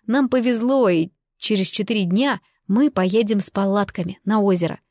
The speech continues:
чтобы провести там несколько незабываемых ночей. Вот только я пока их радости не разделяла. Мне было плохо и хотелось спать. Видимо, Слава понял, что я не в состоянии больше разговаривать,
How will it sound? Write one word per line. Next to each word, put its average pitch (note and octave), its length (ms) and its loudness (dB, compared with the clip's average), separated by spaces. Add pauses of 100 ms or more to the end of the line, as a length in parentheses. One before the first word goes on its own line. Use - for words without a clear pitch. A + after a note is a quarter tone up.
(240)
чтобы F#3+ 300 0
провести F#3 460 -2
там G3 240 0
несколько G3 500 -2
незабываемых F#3 760 0
ночей. B3+ 480 -4 (760)
Вот A3+ 260 -2
только A#3+ 260 -2
я A3+ 240 0
пока A3+ 220 -2
их G#3+ 140 -2
радости G#3 380 -2
не F#3+ 120 0
разделяла. F3 600 -2 (680)
Мне C#4 240 4
было C#4+ 180 2
плохо G3 560 0
и E3 40 -6
хотелось - 420 -2
спать. - 460 -4 (600)
Видимо, F#3 320 0
Слава G3 320 0
понял, F#3 440 0
что - 180 -6
я F3+ 120 0
не G3 120 0
в G3 40 -8
состоянии G3 540 0
больше F3+ 320 -2
разговаривать, E3 720 -4